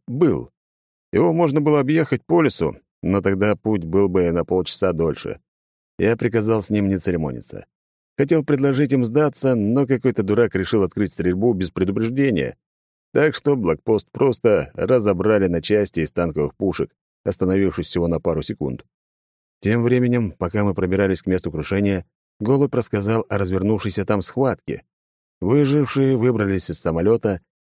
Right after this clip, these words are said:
и как раз к этому моменту подоспели силы барона. Теперь там началась ожесточенная перестрелка. Надо сказать, местных значительно больше, но внутри самолета был подготовленный и прекрасно экипированный отряд бойцов.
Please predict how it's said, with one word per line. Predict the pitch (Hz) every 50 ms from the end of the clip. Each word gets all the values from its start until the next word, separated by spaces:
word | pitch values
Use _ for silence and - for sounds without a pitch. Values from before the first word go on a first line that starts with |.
| _
и | - 120 131
как | - 131 - -
раз | 131 127 110 -
к | -
этому | 120 104 107 101 95
моменту | 92 92 90 98 110 110 101 110 92
подоспели | 92 87 87 82 80 - - 98 95 95
силы | - - - 107 98 92 90
барона. | 90 104 117 131 123 104 78 67 64 - _ _ _ _ _ _ _ _
Теперь | 139 143 - 139 143 139 127
там | - 139 127 120
началась | 113 104 - 104 110 101 - -
ожесточенная | - 120 104 113 104 - 87 87 - 104 104 101 101 101 95 90
перестрелка. | - - 101 92 - - 104 104 98 76 67 - - 50 - - _ _ _ _ _ _ _ _ _ _ _ _ _ _ _
Надо | - 131 160 170 156
сказать, | - - 160 135 156 165 151 -
местных | 110 131 139 127 143 139 127
значительно | 117 120 110 - 123 113 123 131 135
больше, | 127 147 170 156 - - 80
но | 78 82 82 85
внутри | 87 90 85 - 95 85
самолета | - 87 85 87 92 104 104 - 95
был | 90 98 95 87
подготовленный | 92 87 90 92 85 - 107 107 104 101 101 101 98 98
и | 95
прекрасно | 87 90 85 - 95 90 90 - 98
экипированный | - - 104 - - - 95 87 92 95 92 92 92 90
отряд | 82 - 90 90 85
бойцов. | 87 92 101 101 - - - 92 -